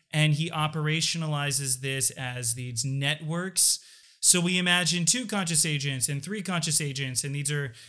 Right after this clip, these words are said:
these networks of agents interacting with each other. Um, versus in the Roger Penrose model, he posits that this is the domain of mathematics, some sort of fundamental,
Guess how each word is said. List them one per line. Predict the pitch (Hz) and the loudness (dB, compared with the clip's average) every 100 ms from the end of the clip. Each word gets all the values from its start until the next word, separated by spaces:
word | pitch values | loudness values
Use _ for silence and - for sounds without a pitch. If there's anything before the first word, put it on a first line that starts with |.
| - | -12
these | - 147 151 | -2 2 4
networks | 147 165 170 170 156 151 143 - | 4 6 4 2 -2 0 2 0
of | 143 - | 0 -4
agents | 147 143 131 139 131 | -6 -4 -4 -2 -4
interacting | 143 131 143 214 233 208 | -4 -4 -2 -2 -2 -2
with | 170 151 | 0 -2
each | 143 123 | -2 -4
other. | 143 135 127 123 113 _ _ _ _ _ _ _ _ - - - _ _ - | -4 -4 -4 -6 -10 _ _ _ _ _ _ _ _ -20 -18 -20 _ _ -6
Um, | 151 151 147 151 156 | 0 2 4 2 -2
versus | 139 143 196 233 - 202 180 170 165 151 - | -4 0 0 6 6 6 4 2 4 2 2
in | 156 156 151 | 0 2 0
the | 139 139 139 139 139 139 | 0 -2 0 -2 -4 -6
Roger | 139 135 135 131 | -4 -4 -4 -4
Penrose | 175 233 233 208 185 | -2 -2 -2 0 2
model, | 180 170 170 160 156 - _ | 2 2 0 -2 -6 -20 _
he | - 190 | -10 -6
posits | 180 165 160 160 156 147 | -4 -2 0 2 2 0
that | - 139 | -2 -2
this | 143 - | 0 2
is | 143 120 | 2 -2
the | 139 | -8
domain | 131 131 131 135 135 | -6 -6 -4 -6 -6
of | 131 123 123 117 | -8 -6 -6 -6
mathematics, | 139 143 120 139 131 131 131 131 - - - - - | -2 -2 -2 -2 0 -2 -2 2 4 4 0 -16 -2
some | - 170 165 | 2 4 6
sort | - 165 151 | 6 6 0
of | 139 120 | -2 -4
fundamental, | - 147 143 135 135 131 135 131 123 | -2 -2 -2 -4 -4 -4 -6 -6 -8